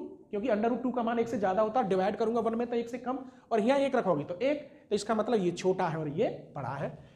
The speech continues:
तो मैं लिख सकता हूं f x is less than and equal g x,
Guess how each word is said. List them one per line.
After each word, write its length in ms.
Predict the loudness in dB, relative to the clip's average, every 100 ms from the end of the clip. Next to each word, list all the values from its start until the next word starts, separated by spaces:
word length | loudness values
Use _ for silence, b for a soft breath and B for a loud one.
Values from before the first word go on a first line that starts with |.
| B
तो 60 | 0
मैं 100 | 0
लिख 200 | 0 -2
सकता 320 | -2 -2 2
हूं 200 | 2 0 -2 -2
f 280 | -2 0 0
x 320 | 0 -2 -8 -20 B -6
is 160 | -2 0
less 300 | 2 0 4
than 200 | 4 4
and 200 | 0 -2
equal 400 | -4 -2 -2 -4 -8
g 200 | -8 -8
x, 280 | -10 -18 -20